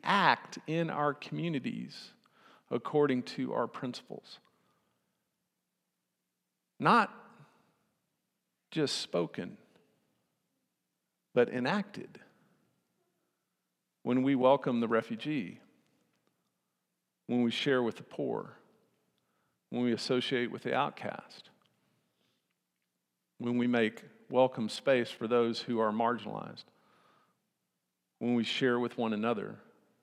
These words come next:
when we don't try to gloss over suffering. That's prophetic witness, y'all.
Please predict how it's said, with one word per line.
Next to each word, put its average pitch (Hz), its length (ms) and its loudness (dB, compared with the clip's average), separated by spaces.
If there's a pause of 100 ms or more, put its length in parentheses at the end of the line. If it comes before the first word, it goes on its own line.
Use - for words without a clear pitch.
(640)
when 117 180 2
we 120 120 4
don't 123 300 2
try 117 280 4
to 113 400 -4 (280)
gloss 110 380 4
over 117 320 -2
suffering. 95 580 -4 (2500)
That's 127 180 -6
prophetic - 580 -2
witness, - 400 -8
y'all. - 300 -14